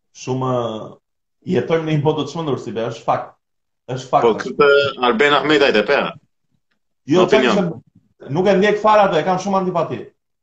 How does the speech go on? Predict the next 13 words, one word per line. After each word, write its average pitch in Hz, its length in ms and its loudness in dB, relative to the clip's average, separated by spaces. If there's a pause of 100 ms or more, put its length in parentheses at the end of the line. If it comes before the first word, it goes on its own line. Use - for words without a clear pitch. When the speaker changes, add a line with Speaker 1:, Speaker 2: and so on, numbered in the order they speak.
(240)
Speaker 2:
E - 60 -14
mos, 113 380 0 (100)
po - 120 -10
e 107 220 -4
ndjek, 104 280 2
çfarë 104 160 -2
të 113 100 -2
ndjekësh 131 340 2
aty, 156 200 2
po 135 120 0 (340)
këtë 139 280 2 (1000)
<laughs> - 40 -14 (1000)
ishte, 127 260 0